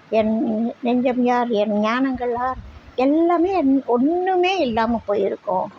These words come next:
அதனால இதுக்கு யார் காரணம்னா, இறைவன் என்னை ஆட்கொண்டது தான் காரணம். எல்லாம் நான் செய்தேன், நான் படித்தேன், நான் செய்தேன்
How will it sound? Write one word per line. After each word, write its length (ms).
அதனால 440
இதுக்கு 480
யார் 400
காரணம்னா, 680
இறைவன் 560
என்னை 240
ஆட்கொண்டது 600
தான் 240
காரணம். 480
எல்லாம் 380
நான் 340
செய்தேன், 680
நான் 380
படித்தேன், 560
நான் 300
செய்தேன் 540